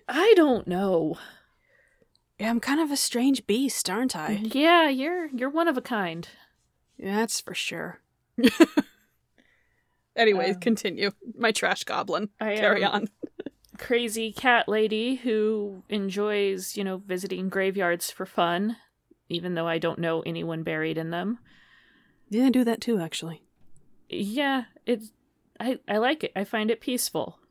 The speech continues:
Speaker 1: It's quiet.
Speaker 2: It is, isn't it? It's so nice.
Speaker 1: Um,
Speaker 2: Oh, I get, and I get so excited. But yeah, go anyway. Go ahead. I'm interrupting you.
Speaker 1: No,
Speaker 2: <laughs>
Speaker 1: it, that's fine. It's gonna happen. And let's see. Crap, what else do I say?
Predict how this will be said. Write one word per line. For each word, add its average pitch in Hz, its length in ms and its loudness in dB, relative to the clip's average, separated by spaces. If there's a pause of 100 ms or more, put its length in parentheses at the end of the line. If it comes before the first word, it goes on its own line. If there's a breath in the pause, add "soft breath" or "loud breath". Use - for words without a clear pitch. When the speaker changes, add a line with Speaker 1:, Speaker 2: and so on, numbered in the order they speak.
(140)
Speaker 1:
It's 190 200 -8
quiet. 240 580 6
Speaker 2:
It 277 60 0
is, 311 800 4
isn't 277 340 6
it? 392 240 2
It's 294 180 4
so 262 460 6
nice. 285 920 4 (1400)
Speaker 1:
Um, 180 400 -2
Speaker 2:
Oh, - 20 4 (140)
I 277 80 8
get, 269 180 4
and 262 160 8
I 269 60 10
get 285 180 4
so 240 180 2
excited. 247 600 -2
But - 140 0
yeah, 160 240 -2
go 208 100 2
anyway. 185 240 2
Go 185 140 -2
ahead. 175 180 0
I'm 170 140 -2
interrupting - 440 -6
you. - 120 -2
Speaker 1:
No, 247 100 6 (160)
Speaker 2:
<laughs> - 140 -14
Speaker 1:
it, 233 320 -2
that's - 240 -2
fine. 170 260 -6 (100)
It's 202 160 -6
gonna 170 200 -4
happen. 160 400 -6 (440)
And 185 540 0
let's 185 240 -2
see. - 360 -10 (120)
Crap, - 260 -12
what 175 120 -4
else 160 160 -4
do - 120 -4
I - 60 -4
say? - 340 -6